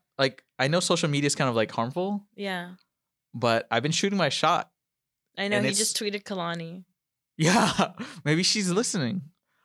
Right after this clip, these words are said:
Speaker 1: I just shot my shot. I asked at the right moment. I'm not, like, they were bothering. I just, I just wanna let you know that, hey, we're here. And it paid off. I mean, with Dom, it did.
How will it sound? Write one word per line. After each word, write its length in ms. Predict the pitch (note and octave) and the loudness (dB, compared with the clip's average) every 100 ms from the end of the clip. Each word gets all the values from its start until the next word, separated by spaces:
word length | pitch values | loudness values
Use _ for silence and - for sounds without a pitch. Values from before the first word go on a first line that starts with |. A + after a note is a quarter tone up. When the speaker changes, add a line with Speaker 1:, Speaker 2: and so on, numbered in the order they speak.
| _ _ _ - | _ _ _ 0
Speaker 1:
I 320 | B2 D3 D#3+ | 2 4 2
just 180 | E3+ E3+ | 0 2
shot 240 | E3 E3+ | 2 2
my 100 | F#3+ | 2
shot. 380 | F3+ C#3+ D3+ - | 2 4 4 2
I 100 | B2 | 0
asked 280 | A2+ B2+ - | 2 2 0
at 60 | D3+ | 0
the 80 | |
right 160 | D3 D3 | 0 0
moment. 400 | C#3+ C3 B2 A#2+ _ - | -2 -2 -4 -6 _ -10
I'm 80 | B2 | -4
not, 180 | A#2+ A#2 | -2 0
like, 240 | A2 - A#2+ | -4 -4 -6
they 180 | A2+ A2 | -2 0
were 180 | A#2 | 0
bothering. 480 | A2 G2+ G#2 G2+ G2 | 0 0 0 -2 -4
I 80 | G2+ | -6
just, 220 | G#2 - _ _ _ - - | -8 -10 _ _ _ -20 -18
I 40 | B2 | -12
just 140 | - | -4
wanna 160 | B2+ B2 | 0 0
let 200 | B2+ D3+ | 0 -2
you 60 | |
know 160 | D3+ D3+ | -2 -2
that, 240 | B2+ A2 C3 | -2 -4 -2
hey, 180 | B2+ | -4
we're 160 | A2+ A2+ | -2 -4
here. 400 | C3 C#3+ D#3 E3+ _ _ _ _ _ _ _ _ | -2 -4 -4 -12 _ _ _ _ _ _ _ _
And 160 | G#2 A#2+ | -12 -8
it 160 | C3 | -10
paid 200 | - B2 | -6 -2
off. 580 | C3+ F#3+ - - - - _ _ _ _ - | 0 -2 -6 -14 -20 -20 _ _ _ _ -10
I 20 | |
mean, 140 | G#2+ G2 | -6 -4
with 120 | F#2+ | -4
Dom, 220 | G2 A2+ | -6 -6
it 120 | G2+ | -8
did. 280 | - - | -10 -16